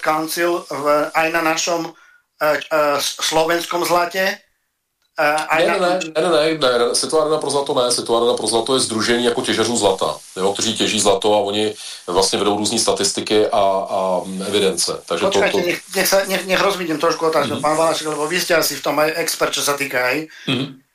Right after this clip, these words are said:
Speaker 1: Československo malo nejaké zlato, ktoré bolo skonfiškované tými prevodmi, hej, zo, z československého účtu na,
Speaker 2: Mhm.
Speaker 1: na nacistické účty.
Speaker 2: Áno.
Speaker 1: Už nebudem ísť do hĺbky o množstve. A teraz to zlato bolo nejako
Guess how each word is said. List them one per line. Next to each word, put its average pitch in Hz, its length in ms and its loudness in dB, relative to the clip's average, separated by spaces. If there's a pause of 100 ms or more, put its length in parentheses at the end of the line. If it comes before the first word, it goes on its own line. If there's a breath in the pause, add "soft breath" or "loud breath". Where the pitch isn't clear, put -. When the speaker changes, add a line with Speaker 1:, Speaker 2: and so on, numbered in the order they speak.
Speaker 1:
Československo 190 880 2
malo 175 320 2
nejaké 170 400 0
zlato, 160 320 0
ktoré 143 300 -2
bolo 147 180 2
skonfiškované 151 1120 0
tými 151 240 -2
prevodmi, 151 680 0 (380 loud breath)
hej, 151 240 2
zo, 147 100 0
z 139 80 -2
československého 160 800 0
účtu 151 720 0
na, 135 340 2
Speaker 2:
Mhm. - 80 -2
Speaker 1:
na 143 100 0 (120)
nacistické 156 640 -2
účty. 143 600 -2
Speaker 2:
Áno. 107 400 0
Speaker 1:
Už 151 100 -2
nebudem 170 320 2
ísť 160 160 0
do 165 100 4
hĺbky 165 300 -2
o 139 140 2
množstve. 139 400 -2 (960 loud breath)
A 131 60 -10
teraz 165 260 2
to 180 120 0
zlato 190 600 0
bolo 175 300 0
nejako 175 640 0